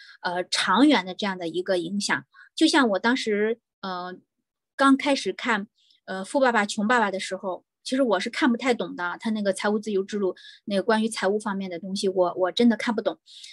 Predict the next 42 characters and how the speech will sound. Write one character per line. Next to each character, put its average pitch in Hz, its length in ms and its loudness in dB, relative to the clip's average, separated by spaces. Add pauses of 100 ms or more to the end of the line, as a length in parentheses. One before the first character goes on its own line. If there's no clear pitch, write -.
(200)
那 320 160 6
看 466 240 4
不 403 100 4
懂 208 200 2
呢， 190 220 -6 (160)
我， 208 320 -2
我 196 60 -2
还 208 160 -2
是 285 120 2
看， - 300 0 (520)
因 320 160 4
为 349 60 4
我 196 160 4
知 254 160 -2
道， 226 240 2 (920)
你 262 120 2
为 349 120 6
什 339 120 2
么 247 100 2
看 247 180 -4
不 202 80 -4
懂 170 160 -10
啊？ 170 180 -14 (520)
因 359 180 0
为 392 120 0
你 233 140 6
的 240 240 4
世 277 300 0
界 302 160 2
里 185 140 -4
没 190 180 0
有 330 120 4
这 202 100 -6
些 185 160 -8
东 175 180 -16
西， - 260 -12 (220)
所 - 260 4
以 302 140 8
你 175 140 2
看 208 200 -4
不 180 60 -12
懂。 160 220 -10